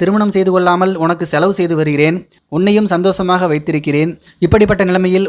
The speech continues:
உனக்கு இன்னொரு வாலிபருடன் கள்ளத்தொடர்பு இருக்கிறதா என்று கேட்டு ஆத்திரமடைந்து அவருடைய கன்னத்தில் ஓங்கி அறைந்தேன். அதிர்ச்சியான நான் கனகாவை மற்றவர்கள் அடையாளம் காணாமல் இருக்க அங்கிருந்த காய்ந்த ஓலைகளை அவர் மீது வைத்து தீ வைத்து எரித்துவிட்டு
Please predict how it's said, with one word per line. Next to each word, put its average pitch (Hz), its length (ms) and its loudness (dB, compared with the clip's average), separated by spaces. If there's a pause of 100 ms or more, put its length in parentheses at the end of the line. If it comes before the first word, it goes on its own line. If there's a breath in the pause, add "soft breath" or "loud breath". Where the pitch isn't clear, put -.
உனக்கு 196 220 0 (100)
இன்னொரு 214 300 4
வாலிபருடன் 196 520 0
கள்ளத்தொடர்பு 185 440 -2 (100)
இருக்கிறதா 175 360 -2 (120)
என்று 160 240 -4
கேட்டு 156 260 -2 (280)
ஆத்திரமடைந்து 170 640 0 (380 loud breath)
அவருடைய 165 280 4 (100)
கன்னத்தில் 180 440 -2 (140)
ஓங்கி 165 300 -2
அறைந்தேன். 135 400 -2 (400 soft breath)
அதிர்ச்சியான 208 440 2 (120)
நான் 180 160 0 (160)
கனகாவை 185 440 2 (120)
மற்றவர்கள் 165 460 0
அடையாளம் 180 380 0
காணாமல் 165 400 0
இருக்க 151 200 -4 (480 loud breath)
அங்கிருந்த 190 360 2 (140)
காய்ந்த 196 320 2 (120)
ஓலைகளை 165 360 0 (160)
அவர் 147 240 0
மீது 185 240 0
வைத்து 151 280 -2 (420 soft breath)
தீ 190 80 0 (120)
வைத்து 190 240 -2 (120)
எரித்துவிட்டு 151 520 -4